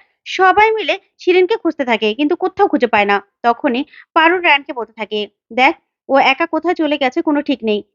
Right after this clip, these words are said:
এখন আমাদের না এভাবে দল বেঁধে খুঁজলে হবে না, আমাদেরকে চারদিকে ছড়িয়ে পড়তে হবে,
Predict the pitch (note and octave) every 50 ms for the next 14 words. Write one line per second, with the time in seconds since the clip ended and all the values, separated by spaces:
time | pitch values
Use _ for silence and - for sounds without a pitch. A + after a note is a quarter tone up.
0 | _ - A3+ A#3+ - D4 D4 C#4 C4+ C#4 D4 F#4 F#4 G4 F4+ A#3 - _ _ _
1 | - D4 D#4 F#4 G4+ G#4 A4 D4 D#4 D4+ D#4+ F#4 F4+ G#4 G#4+ C#4+ D4 F#4+ A4 _
2 | _ _ _ - B3+ C4+ - - E4 E4+ D4 F4 G4+ E4 D4 A#3+ A#3+ A3+ G#3+ G3+
3 | G3 - _ _ _ - B3 B3+ C4+ D4 D4+ F4+ F4+ - D4 E4 - F4 D4 D#4
4 | D4 F4+ E4 - F4+ - D4+ C4+ C4 C#4 C4 - A#3+ A#3 A#3+ A3+ G#3+ G#3 G#3+